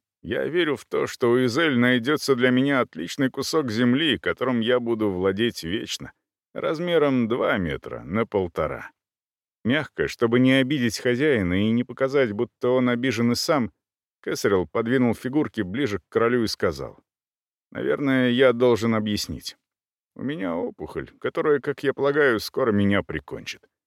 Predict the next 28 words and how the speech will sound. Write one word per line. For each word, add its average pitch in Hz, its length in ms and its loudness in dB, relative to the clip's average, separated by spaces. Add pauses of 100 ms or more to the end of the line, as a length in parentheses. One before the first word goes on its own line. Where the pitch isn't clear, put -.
(140)
То, 127 120 -2
что 147 280 0
вы 131 160 0
предлагаете, 127 880 4
может 139 340 -4
быть 135 300 0
интересно 123 560 2
живым, 101 540 2 (360)
но 87 400 -6
не 87 220 -2
умирающим». 78 960 -6 (1000)
Губы 98 360 -4
короля 98 420 0
дрогнули. 85 600 -4 (480)
Удивление 107 720 2
и - 20 0
испуг - 400 -8
на 95 140 0
мгновение 113 600 2
сменились 117 600 0
на 117 80 0
его 113 180 2
лице 117 380 2
выражением 113 580 4
стыда, 117 580 0 (380)
впрочем, 135 500 -6
быстро 101 340 -4
подавленного. 67 760 -8